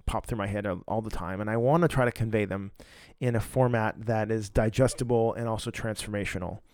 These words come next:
And so blogging for me is really, really, really cool, and, and I love it. And so the thing is, like, I, I, I really, this was so important because, like,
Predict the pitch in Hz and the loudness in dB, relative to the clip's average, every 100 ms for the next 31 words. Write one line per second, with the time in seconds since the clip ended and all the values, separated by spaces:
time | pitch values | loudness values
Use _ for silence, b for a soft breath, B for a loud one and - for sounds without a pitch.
0 | b b b b b 139 131 - 139 123 | b b b b b -2 0 4 8 10
1 | 120 107 - 117 135 127 127 - 123 123 | 8 6 4 6 6 4 0 -2 0 2
2 | 120 117 - - 120 123 104 104 - - | 2 -2 -6 -8 -4 -4 -4 -10 -16 -18
3 | 107 170 165 147 135 135 120 120 120 113 | -4 6 8 8 6 6 4 2 2 0
4 | 110 113 85 87 - - 131 117 113 110 | -2 -4 -4 -8 -14 -12 -6 -4 -4 -10
5 | - 117 110 117 113 104 - - b b | -8 -4 -2 0 0 0 -2 -6 b b
6 | b b b - 135 - 147 139 135 - | b b b -4 -2 6 10 12 10 4
7 | _ _ _ _ _ _ _ _ _ _ | _ _ _ _ _ _ _ _ _ _
8 | _ _ _ _ - - - 175 160 - | _ _ _ _ -20 -20 -8 6 6 10
9 | 208 180 135 143 - 123 87 143 160 - | 10 10 8 6 4 0 2 8 8 8
10 | - 156 156 175 170 160 - 147 165 170 | 6 12 12 12 12 8 2 4 6 8
11 | - 185 160 - 202 131 123 139 120 - | 10 12 12 12 12 10 8 8 8 6
12 | 131 - | 0 0